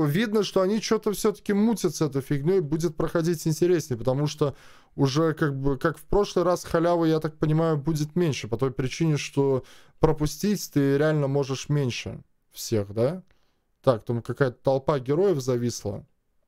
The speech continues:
Так, э, слушай, одного демона пропустили. А, и мы прошли. Мы прошли.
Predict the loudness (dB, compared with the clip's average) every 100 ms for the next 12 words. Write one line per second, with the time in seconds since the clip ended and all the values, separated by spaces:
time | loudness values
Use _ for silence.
0 | _ _ _ 2 2 2 -4 -2 0 0
1 | 2 2 2 2 2 2 2 2 2 2
2 | 2 2 2 0 -2 -6 -2 0 0 -2
3 | 0 2 2 2 0 0 -2 -4 -4 -6
4 | 0 2 2 -2 -12 -20 _ 0 2 2
5 | 0 0 0 -2 -2 -2 -2 -8 -20 -16
6 | -10 -6 0 2 2 -2 -2 0 0